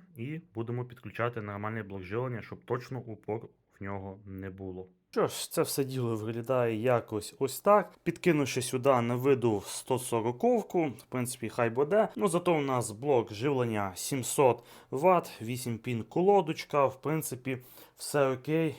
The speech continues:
І надіюсь, що в такому випадку зараз на-, зараз нам вдасться його ще поганяти. Розгін по множнику. Процесору вдалося стабільно працювати на частоті чотири тисячі двісті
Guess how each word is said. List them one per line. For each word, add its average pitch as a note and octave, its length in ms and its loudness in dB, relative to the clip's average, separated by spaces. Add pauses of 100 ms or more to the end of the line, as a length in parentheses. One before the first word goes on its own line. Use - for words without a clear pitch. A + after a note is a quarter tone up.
(100)
І A#2 120 -8
надіюсь, C#3+ 380 -8
що - 120 -12
в - 40 -10
такому D#3+ 320 -4
випадку F#3 640 0 (280)
зараз D#3+ 420 2
на-, D3+ 360 -2 (220)
зараз D3+ 360 0
нам D3+ 200 -2 (100)
вдасться D3+ 580 2 (140)
його C#3 480 0 (160)
ще B2 300 -4
поганяти. C3 720 -6 (600)
Розгін D#3+ 520 -6
по D3 140 -2
множнику. F3+ 640 -4
Процесору C3 640 -4
вдалося C3 580 -2
стабільно C3 460 -8
працювати C3 480 -6
на C3 280 -4
частоті B2+ 460 -12
чотири C3 360 -10
тисячі B2 520 -10
двісті A2+ 760 -8